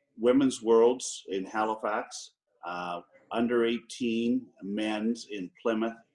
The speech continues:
and Men's World in Belarus. Uh, there is, uh, we're gonna continue to look at what happens, probably make those decisions here in January. And there is a situation in Belarus, uh,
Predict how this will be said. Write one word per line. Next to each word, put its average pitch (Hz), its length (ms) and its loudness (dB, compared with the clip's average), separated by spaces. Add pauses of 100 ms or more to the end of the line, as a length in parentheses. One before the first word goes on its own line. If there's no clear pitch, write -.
(200)
and 104 320 -6 (440)
Men's 104 440 -6
World 104 300 0
in 95 160 -6
Belarus. 90 720 -4 (100)
Uh, 87 140 -6 (560)
there 104 220 0
is, 101 160 -4
uh, 98 220 -4 (100)
we're 107 200 -8
gonna 104 200 -6
continue 113 540 0
to 104 140 -8
look 107 220 -2
at 98 160 2 (440)
what 107 160 0
happens, 117 460 0
probably 131 320 2
make 120 240 2
those 117 300 0
decisions 113 640 -2
here 107 220 0
in 92 180 -6
January. 120 800 0 (400)
And 117 200 4
there 117 180 8
is 127 220 0
a 135 60 -2
situation 110 720 -4
in 98 120 -6
Belarus, 107 760 2
uh, 95 240 0